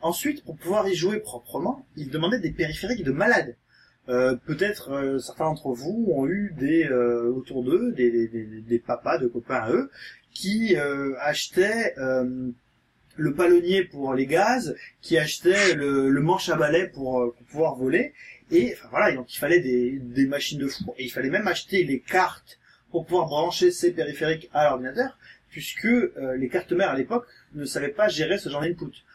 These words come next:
Il fallait utiliser des cartes pour ça. Mais, euh, donc, ce genre qui était, euh, incroyablement dominant a évolué et puis, euh, très vite passé dans le, dans le genre de,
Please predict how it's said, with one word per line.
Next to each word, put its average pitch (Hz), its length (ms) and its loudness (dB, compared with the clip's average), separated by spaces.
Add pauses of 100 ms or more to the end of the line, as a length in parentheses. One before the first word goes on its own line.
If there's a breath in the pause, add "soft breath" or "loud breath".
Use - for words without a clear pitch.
(240 soft breath)
Il - 60 -20
fallait 151 160 -2
utiliser 143 340 -6
des 170 140 4
cartes - 220 -6
pour 190 140 -12
ça. - 260 0 (340 soft breath)
Mais, 247 380 2 (160)
euh, 151 560 0 (600)
donc, 160 180 -4 (300)
ce - 240 -6
genre 170 420 0
qui 147 120 -10
était, 170 340 4
euh, 131 280 -2
incroyablement 160 560 0
dominant 170 520 -2 (540 loud breath)
a 196 320 4
évolué 160 800 2
et 165 60 6
puis, 196 300 2
euh, 143 140 -4
très 143 240 -6
vite 180 200 -2
passé 151 380 0
dans 131 180 -4
le, 135 400 0
dans 147 200 0
le 160 60 2
genre 202 240 -4
de, 147 280 -8